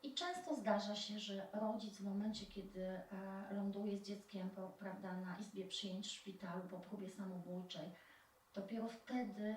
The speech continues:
dostrzega, że, no, jednak coś z tym dzieckiem się działo, prawda? Bo depresja to jest bardzo, e, podstępna choroba, prawda? Często jest tak, że to, to nie jest tak, że dziecko jest, e, chodzi zapłakane, prawda? Nie, czasami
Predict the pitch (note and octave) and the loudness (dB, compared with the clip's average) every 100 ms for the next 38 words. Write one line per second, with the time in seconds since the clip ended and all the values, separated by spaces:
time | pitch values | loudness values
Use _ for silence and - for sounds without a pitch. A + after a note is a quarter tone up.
0 | A#3 F3+ F#3+ - - - B3+ B3 A3 G3 | 0 0 0 -2 0 2 2 2 0 0
1 | F#3+ - - - G3+ A3 A3+ D#4+ D#4+ D#4 | -2 -6 -14 -10 -4 -2 2 0 2 -2
2 | E4 D#4 D4 D4+ D4 C#4+ B3+ C4+ G#3 F3+ | -2 -2 4 4 4 0 -2 0 0 0
3 | E3+ - F#3+ F#3+ E3 G#3 - - - - | 0 -2 -6 -6 -4 -4 -6 -18 -20 -20
4 | - - - G#3 A3 - A#3+ B3 B3+ - | -20 -12 -6 -4 -4 -2 -4 -2 -4 -4
5 | A3 A3+ - G3+ A3 G#3+ G#3 G#3 G#3 G#3 | -4 -4 -8 -2 0 0 0 0 0 0
6 | G#3+ G#3 G3+ G#3+ - - - - - - | 0 0 0 -2 -8 -18 -20 -20 -20 -20
7 | - - D#4+ E4 - C#4 B3+ F3 G3+ F3+ | -20 -16 -12 -12 -4 -2 0 -2 -6 -8
8 | - - F3+ - F#3 G#3+ - - - - | -6 -6 -8 -6 -2 -2 -4 -14 -20 -20
9 | - - - - - E4+ - D#4 D4+ D4 | -20 -16 -12 -12 -6 -6 0 2 4 4
10 | D4 - - - G#4 A#4+ - C#4 C4 A3+ | 4 2 0 2 2 0 2 2 6 6
11 | A#3 A#3+ - G#3+ G#3+ A#3+ - - - - | 4 2 6 8 8 6 0 -8 -16 -10
12 | - G#3 G3+ G3+ G#3 - - E4+ D4+ D4+ | 4 6 8 6 2 -2 10 12 12 8
13 | - - G#3+ C4+ B3+ B3+ B3 A3 A3+ A3 | 4 4 6 6 4 6 6 8 10 10
14 | G#3+ G#3 G3+ F#3+ G3 G3 B3 G#4+ A4+ F#4 | 8 6 2 2 2 2 -2 -4 -6 -6
15 | C#4+ A#3+ D4 - G4 | -6 -6 -8 -6 -6